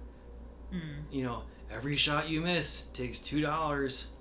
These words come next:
Speaker 2: That's two dollars a bullet. This is a very expensive firefight we're in," and all this kind of stuff. And as he's loading up the gun, he's like, "Two dollars, four dollars, six dollars."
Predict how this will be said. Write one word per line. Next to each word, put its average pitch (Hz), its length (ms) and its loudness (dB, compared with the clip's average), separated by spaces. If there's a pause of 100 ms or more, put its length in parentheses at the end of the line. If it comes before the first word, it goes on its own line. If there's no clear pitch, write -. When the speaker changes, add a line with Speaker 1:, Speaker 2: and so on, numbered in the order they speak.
Speaker 2:
That's 127 240 -4
two 143 160 0
dollars 156 320 4
a 139 60 0
bullet. 147 340 2
This 127 120 -2
is 127 100 -2
a 123 60 -2
very 127 280 2
expensive 147 540 0
firefight 135 600 0
we're 123 180 0
in," 123 160 0
and 120 180 -2
all 120 120 -2
this 120 120 -4
kind 123 160 -4
of 120 80 -4
stuff. 120 240 -2
And 120 80 -4
as 110 180 -2
he's 107 140 -6
loading 117 240 0
up 107 120 -6
the 110 80 -4
gun, 113 180 -2
he's 107 120 -2
like, 104 120 -4 (280)
"Two 113 360 -8
dollars, 123 1000 2 (340)
four 95 640 -4
dollars, 110 1040 2 (260)
six 101 680 -6
dollars." 131 1160 2